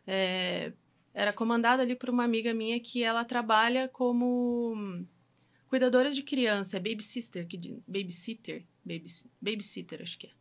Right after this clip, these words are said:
E aí ela chamava outras meninas que trabalhavam com ela, elas se vestiam de fada, faziam atividades. Então a gente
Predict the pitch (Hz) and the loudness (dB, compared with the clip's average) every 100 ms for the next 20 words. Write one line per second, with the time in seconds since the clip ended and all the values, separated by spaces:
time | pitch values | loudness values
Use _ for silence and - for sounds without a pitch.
0 | _ _ _ - - _ 180 196 190 190 | _ _ _ -20 -20 _ -2 4 6 4
1 | 190 202 202 208 208 202 220 196 202 214 | 2 2 4 2 2 0 2 2 2 2
2 | 214 214 277 285 247 233 220 220 - 220 | 0 0 2 2 4 2 0 -4 -4 0
3 | 208 202 202 196 208 208 202 220 202 196 | 4 4 0 -2 -2 -2 -4 -6 -4 -4
4 | 214 208 214 - 190 196 208 196 190 180 | -2 -4 -4 -2 4 4 4 2 -2 -6
5 | 196 202 202 - 202 180 185 202 202 196 | -8 -8 -8 -8 -8 -4 -2 0 0 0
6 | 175 - - - - - - - 220 247 | -2 -10 -18 -20 -20 -20 -10 -2 4 6
7 | 247 240 247 - | 6 6 2 0